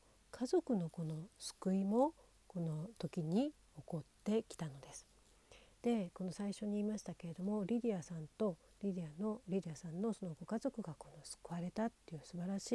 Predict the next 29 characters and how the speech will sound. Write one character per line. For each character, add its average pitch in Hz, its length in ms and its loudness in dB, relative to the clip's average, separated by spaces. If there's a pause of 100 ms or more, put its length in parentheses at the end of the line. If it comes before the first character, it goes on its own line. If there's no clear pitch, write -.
い 202 60 4
そ - 120 -6
の 160 200 -4 (680)
働 175 420 0
き、 175 160 0
神 170 200 -2
様 160 220 -8
の 175 160 -2
こ 170 140 -4
の 165 80 -4
救 - 240 -6
い 180 40 0
の 175 120 -2
こ 175 100 -6
の 170 140 -4
技 165 260 0
っ 226 40 2
て - 180 -10
い - 20 -6
う 151 40 -6
の 151 140 -10
が 165 100 -2
表 185 140 -2
さ 220 100 -2
れ 208 80 0
た - 100 -10
と - 120 -8
も 156 120 -2
に、 180 240 0